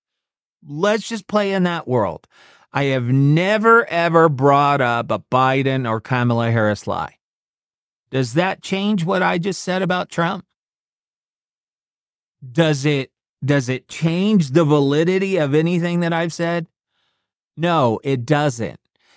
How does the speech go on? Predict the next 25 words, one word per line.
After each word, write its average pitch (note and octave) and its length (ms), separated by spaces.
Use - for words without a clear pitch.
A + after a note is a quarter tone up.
It D3+ 200
just D#3+ 340
gives E3 400
you A#3+ 220
something D3 560
to B2+ 80
say C3+ 340
because C#3 560
you F3+ 400
have D#3+ 360
no E3+ 500
other F3 280
way D#3+ 260
to B2+ 100
combat B2+ 500
what B2 200
I B2 100
said. B2+ 340
If C3+ 260
you B2 220
did, C#3 760
you D3 340
would E3 260
combat F3 540
it D#3+ 140